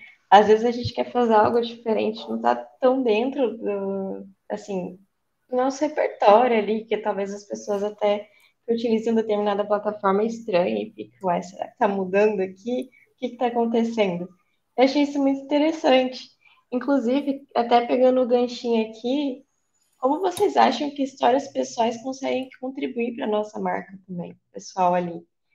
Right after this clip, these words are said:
Como vocês veem que isso pode alavancar ou pode atrapalhar? Assim, vocês já utilizaram também a questão de storytelling, trazendo histórias pessoais?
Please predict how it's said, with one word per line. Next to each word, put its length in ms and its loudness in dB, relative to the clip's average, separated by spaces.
Como 160 -6
vocês 360 -4
veem 260 -2
que 420 -4
isso 220 -6
pode 180 6
alavancar 1000 4
ou 120 -4
pode 180 0
atrapalhar? 1000 0
Assim, 340 -2
vocês 160 -4
já 120 6
utilizaram 680 2
também 260 -4
a 60 -14
questão 240 -6
de 80 -10
storytelling, 640 -4
trazendo 320 -6
histórias 400 -8
pessoais? 880 -8